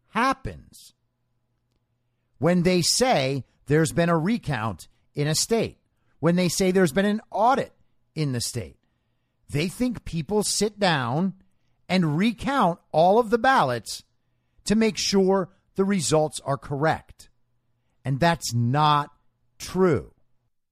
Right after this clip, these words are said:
And you can know intuitively, obviously, that it's not true because Arizona is one of the states that says, "We've had a recount, we've had an audit, we've had two audits."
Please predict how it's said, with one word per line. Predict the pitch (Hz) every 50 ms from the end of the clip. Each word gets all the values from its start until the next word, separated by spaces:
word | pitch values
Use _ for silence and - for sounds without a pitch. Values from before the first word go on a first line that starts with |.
| _ _ _ _ _ _ _ -
And | 185 190 190 175
you | 175 190
can | - - 185 175 180
know | 220 277 277 208 151 143 160 180 -
intuitively, | 156 165 160 - - 226 254 233 196 147 120 95 113 120 117 120
obviously, | 120 117 120 120 110 110 120 113 - - 123 127
that | 123 135 127
it's | 123 104 - 123
not | 131 123 117 104 -
true | - - 113 107 101 107 127 127 - _ _ _ _ _ _ _ -
because | 170 165 - - 190 185 180 180 143 - - -
Arizona | 175 185 202 190 156 143 226 254 240 208
is | 185 - 139 123
one | 127 147 165
of | 156 143
the | 143
states | - - 202 196 170 139 -
that | 139 135 -
says, | - 160 156 147 139 127 107 - _ _ _ _ _ -
"We've | 175 202 151
had | 175 196 214 226 233
a | 220
recount, | 170 156 147 - 139 143 120 120 143
we've | 156 190 160
had | 170 185 190 208 226 214
an | 190 143
audit, | 110 101 95 90 - -
we've | 151 180 165
had | 214 220 220 170 -
two | - - 220 233 269 269
audits." | 147 110 92 82 76 - _ - - -